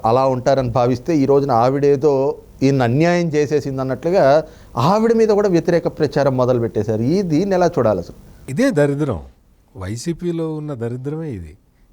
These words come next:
Speaker 2: ఈ సోషల్ మీడియా ఇన్‌ఫ్లుయెన్సర్ల పేరుతోటి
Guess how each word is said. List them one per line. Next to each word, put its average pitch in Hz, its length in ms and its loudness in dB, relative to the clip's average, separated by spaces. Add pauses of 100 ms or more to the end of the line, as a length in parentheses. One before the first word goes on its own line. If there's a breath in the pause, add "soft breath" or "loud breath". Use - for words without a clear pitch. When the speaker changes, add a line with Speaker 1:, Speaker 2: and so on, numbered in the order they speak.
(120)
Speaker 2:
ఈ 151 180 -6
సోషల్ 151 600 -10
మీడియా 170 640 -8 (340)
ఇన్‌ఫ్లుయెన్సర్ల 170 880 -6
పేరుతోటి 135 960 -10